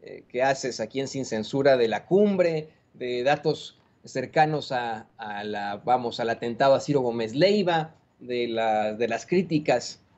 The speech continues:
verdaderamente insulsas e indignantes de Guadalupe Loaesa y ahora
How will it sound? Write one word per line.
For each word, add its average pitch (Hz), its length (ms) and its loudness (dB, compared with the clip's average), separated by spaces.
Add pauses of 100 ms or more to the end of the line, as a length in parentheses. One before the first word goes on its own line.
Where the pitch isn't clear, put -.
(120)
verdaderamente 147 640 4
insulsas 147 720 0
e 120 100 -2
indignantes 135 680 -2
de 123 80 0
Guadalupe 120 460 0
Loaesa 131 400 2
y 131 80 -4
ahora 147 400 2